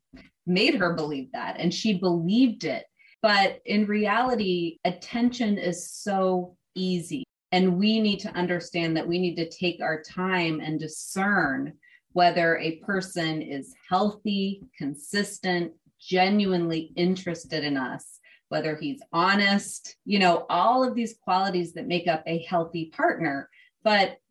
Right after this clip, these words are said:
until we've become healthy, until we've developed these healthy boundaries, until we've learned how to connect and attach to ourselves,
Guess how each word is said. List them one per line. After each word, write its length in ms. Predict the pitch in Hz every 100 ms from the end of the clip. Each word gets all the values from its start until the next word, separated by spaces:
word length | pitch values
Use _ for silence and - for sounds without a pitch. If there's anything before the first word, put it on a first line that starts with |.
| - -
until 480 | 202 202 240 214 202
we've 360 | 196 247 247 -
become 400 | 190 - 156 156
healthy, 360 | 147 147 151
until 320 | 160 160 170 165
we've 420 | 170 214 240 220
developed 560 | 208 170 160 160 156 -
these 220 | 160 156
healthy 460 | - 196 175 185 160
boundaries, 680 | 151 139 139 135 135 143 -
until 340 | 170 160 170 170
we've 280 | 190 208
learned 340 | 180 175 170 160
how 140 | 170
to 120 | 165 -
connect 500 | 180 165 160 156 160
and 100 | 151
attach 420 | - 156 147 -
to 140 | -
ourselves, 720 | 147 - - 277 175 147 156